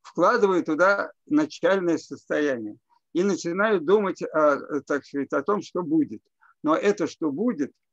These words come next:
оно никакой ценности не имеет, потому что модель, э, э, э, э, имеет прогноз, прогно-, какую-то прогнозирующую силу только тогда, когда она адекватна.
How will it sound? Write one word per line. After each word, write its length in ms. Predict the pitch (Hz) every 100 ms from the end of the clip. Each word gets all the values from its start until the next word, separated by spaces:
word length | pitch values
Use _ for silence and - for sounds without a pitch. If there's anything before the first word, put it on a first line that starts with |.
| _
оно 260 | 143 160 190
никакой 560 | 165 196 185 180 190
ценности 560 | - 190 190 170 - 165
не 220 | 156 156
имеет, 320 | 147 156 123 -
потому 340 | 127 131 135 147
что 260 | - 143 - _ -
модель, 480 | 151 139 175 123 - _ _
э, 300 | - 139 139
э, 20 | 143 156 -
э, 640 | 147 143 - - 165 151 143 -
э, 120 | 165 156
имеет 360 | 151 160 165 -
прогноз, 500 | 151 151 143 175 156
прогно-, 400 | - 147 151 156 -
какую-то 480 | 151 - 208 -
прогнозирующую 960 | 143 131 123 143 127 147 131 113 - 131
силу 340 | - 196 220
только 300 | 160 160 -
тогда, 380 | - 123 120 185 -
когда 380 | 131 110 165 151
она 220 | 143 160
адекватна. 840 | 139 143 147 147 190 - - -